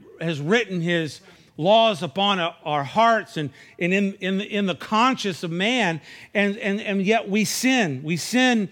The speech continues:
without intending to. We sin intention-, we sin intentionally and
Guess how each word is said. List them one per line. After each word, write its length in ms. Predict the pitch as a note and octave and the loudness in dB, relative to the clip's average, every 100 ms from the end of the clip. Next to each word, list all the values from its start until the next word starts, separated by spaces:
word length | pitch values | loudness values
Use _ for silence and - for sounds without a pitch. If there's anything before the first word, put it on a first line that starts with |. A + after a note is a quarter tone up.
| - - - | -10 -10 2
without 360 | G3 G#3+ A#3 | 4 6 4
intending 520 | A#3+ A3 C4 C4 A#3+ F3+ | 2 2 2 2 0 0
to. 200 | F3+ D#3+ | -2 0
We 140 | F#3 | -2
sin 260 | D#3+ A#3+ A#3 | 0 2 2
intention-, 720 | A#3+ G3 B3 C#4 - G#3+ - - - | 2 0 0 0 -4 -8 -14 -20 -12
we 180 | G3+ F#3+ | -2 -2
sin 220 | - A#3+ | 0 0
intentionally 880 | A3 G3 A3+ C4 G#3 C4+ C4+ C#4 B3+ - _ - | 0 0 0 0 -4 -4 -2 -2 -4 -10 _ -6
and 160 | G#3 | -6